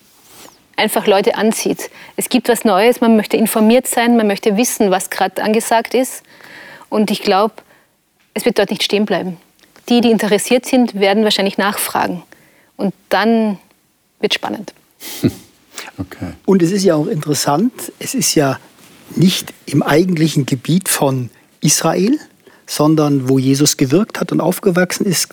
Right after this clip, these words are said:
Speaker 3: in Kapernaum, Nazareth, wo er ja wirkte. Er ist über den See letztendlich ins Ausland gefahren.
Speaker 2: Mhm.
Speaker 3: Menschen, die ja so nie auf Jesus Christus irgendwie vorbereitet worden sind,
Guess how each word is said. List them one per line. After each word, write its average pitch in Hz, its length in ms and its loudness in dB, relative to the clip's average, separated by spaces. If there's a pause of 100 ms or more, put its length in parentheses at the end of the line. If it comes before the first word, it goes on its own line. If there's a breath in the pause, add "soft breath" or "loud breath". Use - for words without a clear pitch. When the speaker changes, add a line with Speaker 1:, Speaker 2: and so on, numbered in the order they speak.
Speaker 3:
in 143 200 0
Kapernaum, 165 680 0
Nazareth, 151 520 0
wo 151 120 6
er 143 140 2
ja 123 240 2
wirkte. 202 400 0 (280 loud breath)
Er 170 120 4
ist - 260 -2
über 240 240 4
den 180 220 2
See 139 320 4
letztendlich 170 640 2 (180 loud breath)
ins - 300 0
Ausland 160 560 0
gefahren. 143 680 0 (220 loud breath)
Speaker 2:
Mhm. 104 120 -2
Speaker 3:
Menschen, 208 460 4
die 185 160 2
ja 170 180 4
so 165 340 4
nie 208 280 6
auf 156 300 0
Jesus 156 340 2
Christus - 400 0
irgendwie 143 360 2
vorbereitet 131 720 0
worden 135 260 0
sind, 226 220 4